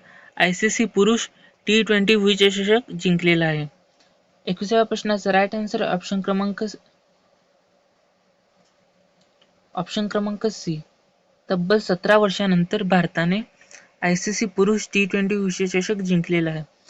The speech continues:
भारताने सुरुवातीला दोन हजार सात या वर्षी जिंकला होता, तो इनॉग्रल टी ट्वेंटी विश्वचषक होता आणि भारताने पाकिस्तानचा पराभव करून जिंकलेला होता. त्याच्यानंतर सतरा वर्षानंतर दोन हजार चोवीस मध्ये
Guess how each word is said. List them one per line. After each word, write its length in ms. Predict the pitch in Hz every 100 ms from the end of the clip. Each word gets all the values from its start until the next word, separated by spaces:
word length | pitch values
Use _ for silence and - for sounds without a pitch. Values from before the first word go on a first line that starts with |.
| - _ -
भारताने 460 | 180 175 208 214
सुरुवातीला 540 | 208 196 190 185 196 226 233 _ _ _
दोन 160 | 180 185
हजार 160 | 185 196
सात 260 | 185 190 190 -
या 120 | 196
वर्षी 280 | 190 180 202
जिंकला 320 | 180 175 185
होता, 380 | 185 170 196 214 - _ _ _
तो 140 | 190 190
इनॉग्रल 500 | 185 190 196 208 214 - _ -
टी 120 | 202
ट्वेंटी 320 | 190 196 196
विश्वचषक 680 | 190 185 208 196 - 185 185
होता 240 | 180 196 220 208 _ _ _
आणि 100 | 180
भारताने 420 | 185 180 180 196 202
पाकिस्तानचा 560 | 190 180 180 190 190
पराभव 340 | 190 185 175 175
करून 240 | 190 208
जिंकलेला 440 | 180 180 180 175
होता. 260 | 165 - 202 196 - _ _
त्याच्यानंतर 680 | 170 175 214 214 185 175 214
सतरा 460 | - 175 - 202
वर्षानंतर 680 | 208 190 185 185 165 170 220 - _ _ _ -
दोन 220 | 170 185
हजार 160 | 185 196
चोवीस 420 | 185 180 202 -
मध्ये 240 | 190 185